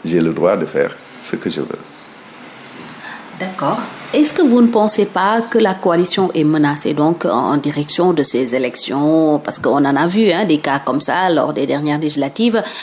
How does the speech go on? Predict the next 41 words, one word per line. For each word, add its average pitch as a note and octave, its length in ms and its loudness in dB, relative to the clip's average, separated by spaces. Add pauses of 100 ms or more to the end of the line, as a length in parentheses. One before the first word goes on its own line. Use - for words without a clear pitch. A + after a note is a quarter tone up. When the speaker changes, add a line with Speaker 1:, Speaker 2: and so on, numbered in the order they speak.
Speaker 2:
certains E3 420 0
qui G3 140 -2
ont D#3 100 2
été D#3 300 0
sanctionnés G#3 720 0
pour G3+ 200 -4
avoir D#3 260 -2
présenté A3+ 500 2
une G3 100 0
liste F3+ 180 -2
parallèle E3 440 -2 (340)
contre A3+ 300 -2
la G#3+ 100 0
volonté G3 380 -4
du, E3+ 200 -2
du E3+ 120 -10
président F#3 460 -6
Macky E3 280 -8
Sall. D3+ 240 -6 (400)
Speaker 1:
Je D3 140 -2
ne A#3+ 100 6
pense C3 320 0
pas, A#3+ 240 -2
parce G2+ 160 -2
que G2+ 100 -4
les G2 140 0
listes G2+ 260 -4
parallèles E2+ 460 2
ont E2+ 160 -4
existé D#2+ 580 -4
en D#2 140 -4
deux D2+ 160 -6
mille C#2+ 220 -8
dix-sept. - 580 -6 (240)
Ça - 160 -8
n'a D#2 140 -2
pas F2+ 160 -2
fait - 260 -4
éclater D2 380 -2
la C#2 160 -4
coalition. B1+ 560 -6